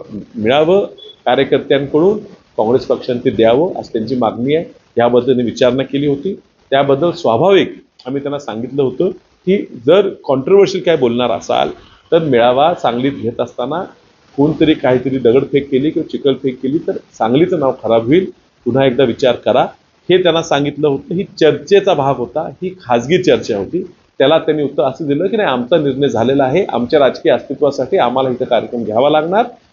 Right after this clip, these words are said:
तुम्ही वडेट्टीवार साहेबांशी तरीही बोला. आणि मग आम्ही वडेट्टीवार साहेबांशी बोलतो, असं त्यांना मी आश्वासन दिलं. मी आणि विश्वजित कदम साहेब स्वतः वडेट्टीवार साहेबांशी बोललो,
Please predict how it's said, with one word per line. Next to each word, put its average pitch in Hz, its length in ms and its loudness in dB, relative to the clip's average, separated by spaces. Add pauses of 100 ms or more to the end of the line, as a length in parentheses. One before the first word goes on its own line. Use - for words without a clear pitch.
(160)
तुम्ही 139 160 2
वडेट्टीवार 127 360 2
साहेबांशी 120 480 -4
तरीही 123 180 -2
बोला. 117 340 2 (360)
आणि 123 160 0
मग 190 180 4
आम्ही 147 260 2
वडेट्टीवार 135 240 -2
साहेबांशी 135 340 -2 (100)
बोलतो, 143 400 4
असं 147 180 0
त्यांना 147 220 -2
मी 151 120 -4
आश्वासन 190 600 0
दिलं. 196 240 2 (460)
मी 180 200 2
आणि 175 400 0
विश्वजित 156 360 -2
कदम 147 220 0
साहेब 147 280 0
स्वतः 143 600 -2 (720)
वडेट्टीवार 127 420 2
साहेबांशी 120 440 -2
बोललो, 127 500 2